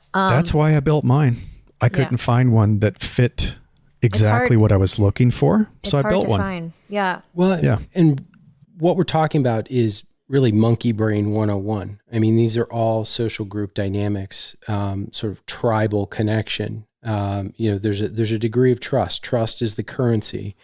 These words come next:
Speaker 3: and the entry fee that you get, you know, it's your cover charge for getting in, into some of these networks. So there are ways to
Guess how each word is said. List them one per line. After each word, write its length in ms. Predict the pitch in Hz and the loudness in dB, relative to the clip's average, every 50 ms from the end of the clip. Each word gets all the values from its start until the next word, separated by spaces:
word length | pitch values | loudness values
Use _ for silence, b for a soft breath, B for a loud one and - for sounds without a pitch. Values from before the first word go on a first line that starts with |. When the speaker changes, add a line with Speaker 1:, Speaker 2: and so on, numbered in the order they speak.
| _ _ _ _ _ _ _ _ _ _ _ | _ _ _ _ _ _ _ _ _ _ _
Speaker 3:
and 440 | - 123 117 110 104 104 104 104 - | -4 -2 0 2 2 2 2 0 -2
the 260 | - 117 113 110 107 | -6 -4 0 0 2
entry 420 | 107 104 107 - - 117 107 104 98 | 2 2 0 -2 -2 -2 0 -2 -2
fee 280 | - - - 110 101 | -4 -6 -4 -4 -4
that 220 | 95 101 98 - - | -2 -4 -4 -4 -6
you 80 | 110 | -6
get, 340 | 104 104 104 98 101 - _ _ _ _ _ _ _ _ _ _ - | -4 -4 -4 -4 -4 -8 _ _ _ _ _ _ _ _ _ _ -4
you 100 | 117 107 | 0 0
know, 80 | 104 | 0
it's 120 | 98 92 - | 0 -2 -4
your 60 | 110 | -6
cover 280 | - - 135 123 123 120 | -4 -2 -2 0 0 -2
charge 380 | - - 107 98 95 92 92 - | -2 -2 -4 -4 -4 -6 -10 -12
for 140 | - 110 | -12 -10
getting 280 | 101 104 101 98 101 104 | -6 -4 -4 -4 -2 0
in, 420 | 120 143 139 107 92 - - 110 - - | 0 0 0 0 -4 -6 -14 -20 -14 -6
into 540 | 107 123 135 160 160 - - 117 107 104 98 | -2 2 2 2 2 2 0 -2 -2 -2 -2
some 220 | - - - 101 | -4 -4 -4 -4
of 60 | 98 | -4
these 200 | 95 98 98 - | -6 -8 -8 -6
networks. 420 | 107 104 - - 110 107 - - - | -6 -6 -6 -6 -10 -10 -10 -6 -2
So 300 | - 117 107 101 95 - b b b b b b b b b | 0 0 2 0 0 -4 b b b b b b b b b
there 120 | - 143 139 | 0 2 4
are 100 | 139 135 | 4 4
ways 680 | 123 117 123 123 127 131 135 135 139 131 120 - - | 2 2 2 4 4 4 4 4 2 2 0 -2 -4
to 640 | - - - 135 123 113 110 107 107 107 104 101 104 | -4 -4 0 2 4 4 4 4 2 2 0 -2 -4